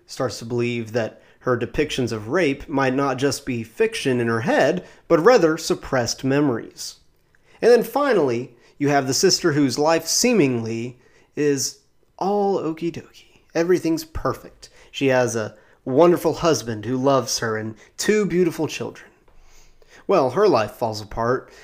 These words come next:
as it is revealed that her husband is a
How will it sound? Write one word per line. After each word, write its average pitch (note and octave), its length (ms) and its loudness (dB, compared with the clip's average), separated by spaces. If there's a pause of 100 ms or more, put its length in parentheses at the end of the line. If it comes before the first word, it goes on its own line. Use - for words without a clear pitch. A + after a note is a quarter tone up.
(260)
as C3+ 200 2
it D3 120 2
is C3+ 180 0
revealed C3+ 520 0
that A#2+ 180 -2
her B2+ 220 -2
husband D#3 540 -2 (640)
is A#2 360 -4
a A2+ 340 -6